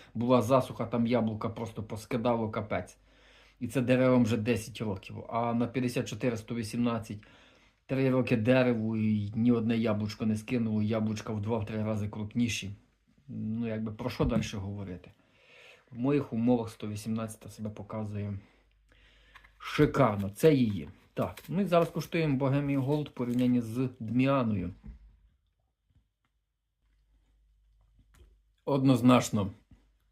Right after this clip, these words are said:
топ. Вибрати я не можу. Чуть-чуть невеличка варіація по смаку.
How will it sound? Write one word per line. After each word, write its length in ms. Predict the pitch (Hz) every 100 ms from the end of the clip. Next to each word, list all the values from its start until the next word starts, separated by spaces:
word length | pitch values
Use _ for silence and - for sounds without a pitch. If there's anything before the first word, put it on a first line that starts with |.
| -
топ. 280 | 156 160 - - - _ _ _ _ _ _ _
Вибрати 720 | 107 104 151 131 123 120 120
я 200 | 113 110
не 360 | 104 104 123 143
можу. 480 | 120 123 120 143 151 _ _ _ _ _ _ _ - _ _
Чуть-чуть 400 | 156 120 175 -
невеличка 520 | 131 127 139 135 -
варіація 720 | 117 123 127 135 135 - 120
по 300 | 107 - 127
смаку. 640 | 131 - 113 110 - 107